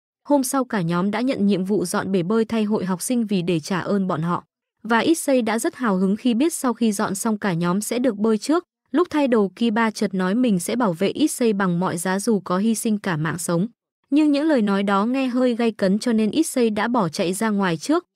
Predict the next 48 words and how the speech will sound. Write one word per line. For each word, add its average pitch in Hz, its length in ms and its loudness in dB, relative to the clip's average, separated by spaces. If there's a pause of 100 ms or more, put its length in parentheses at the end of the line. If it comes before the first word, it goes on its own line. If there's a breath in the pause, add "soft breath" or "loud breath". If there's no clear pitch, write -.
(180)
Tuy 311 100 4
nhiên 302 220 2
vừa 233 200 2
ra 214 220 -2
bên 208 220 0
ngoài 185 260 0
thì 185 140 0
tay 220 200 0
trái 196 260 0
của 208 140 -2
cậu 156 200 0
lại 185 180 -2
tiếp 302 180 -4
tục 254 160 2
có 185 160 -2
chuyển 175 220 0
biến 165 160 2
xấu. 175 300 0 (300)
Cho 302 140 2
nên 294 160 4
sau 269 160 -2
khi 254 180 0
nghe 247 260 0
tin 254 160 2
thì 202 220 0
Riyadh 226 260 0
đã 208 140 -2
nhờ 240 200 2
Akeno 208 640 0
giúp 311 240 -2
cậu - 220 -2
em 208 200 -2
của 185 140 -2
mình, 175 240 2 (280)
nhưng 294 200 2
sau 294 160 0
đó 226 220 0
cô 240 140 2
nàng 208 240 0
lại 180 180 -2
không 294 260 -2
thể 202 180 0
tập 165 180 -4
trung 233 220 0
dọn 208 220 -4
hồ 175 240 -2
bơi 185 200 0
được. 175 200 0